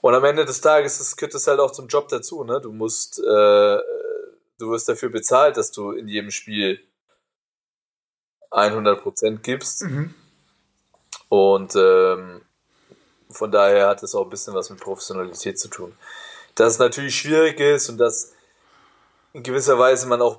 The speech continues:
Speaker 1: irgendwie gehemmt ist und dass der Kopf voll ist, gar keine Frage. Es können wahrscheinlich jetzt auch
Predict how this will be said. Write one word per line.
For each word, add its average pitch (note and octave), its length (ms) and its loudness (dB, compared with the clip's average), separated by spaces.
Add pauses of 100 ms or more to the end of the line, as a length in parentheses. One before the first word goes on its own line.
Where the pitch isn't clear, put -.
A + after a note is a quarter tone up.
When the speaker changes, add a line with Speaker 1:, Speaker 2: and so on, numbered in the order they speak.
(160)
Speaker 1:
irgendwie C3 300 -2
gehemmt C3+ 500 0
ist C#3 260 0
und A#2+ 80 -6
dass A#2 160 2
der A2+ 140 2
Kopf - 240 0
voll B2+ 240 4
ist, B2 160 -2
gar A#2+ 140 4
keine A2+ 200 -8
Frage. D3+ 420 2
Es - 180 -2
können A2+ 480 -8
wahrscheinlich A2+ 420 -6
jetzt - 680 -2 (240)
auch - 460 2